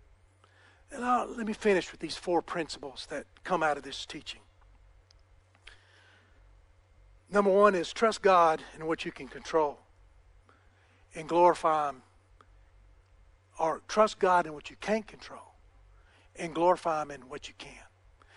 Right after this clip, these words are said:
You see, the farmer couldn't control the early night rains, but he could work, right? There are things that we can do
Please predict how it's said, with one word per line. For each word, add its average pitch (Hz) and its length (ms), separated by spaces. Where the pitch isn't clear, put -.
You 165 60
see, 240 200
the 208 80
farmer 233 380
couldn't 202 260
control 190 380
the 185 80
early 175 240
night 170 260
rains, 185 360
but 185 100
he 175 60
could 233 200
work, 196 380
right? 190 300
There 214 120
are 214 60
things 254 520
that 180 120
we 208 140
can 233 160
do 190 500